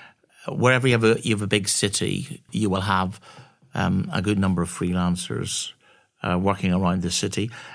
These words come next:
Uh, Manchester, of course, is media city now, and it's got a good deal of freelancers. So is Bristol, um, Glasgow, definitely. But you are right. Uh,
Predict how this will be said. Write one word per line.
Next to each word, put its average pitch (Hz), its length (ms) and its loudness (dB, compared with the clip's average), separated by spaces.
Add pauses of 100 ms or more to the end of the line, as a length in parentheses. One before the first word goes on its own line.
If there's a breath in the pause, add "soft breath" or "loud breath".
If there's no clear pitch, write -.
(140)
Uh, 82 80 -2
Manchester, 107 540 0
of 98 100 -4
course, 98 460 -2 (140)
is 98 180 -6
media 95 380 0
city 95 340 -4
now, 98 220 -2
and 98 280 -2
it's - 320 -4
got - 220 -6
a - 40 -6
good 98 220 -4
deal 90 280 -2 (520 loud breath)
of - 80 -10
freelancers. 92 280 0
So 104 180 2
is 90 80 0
Bristol, 110 680 0 (480 loud breath)
um, 95 680 2 (160)
Glasgow, 104 680 -2 (160)
definitely. 95 600 -4 (560 loud breath)
But - 220 0
you 160 120 6
are 226 120 6
right. 185 260 2
Uh, 139 60 2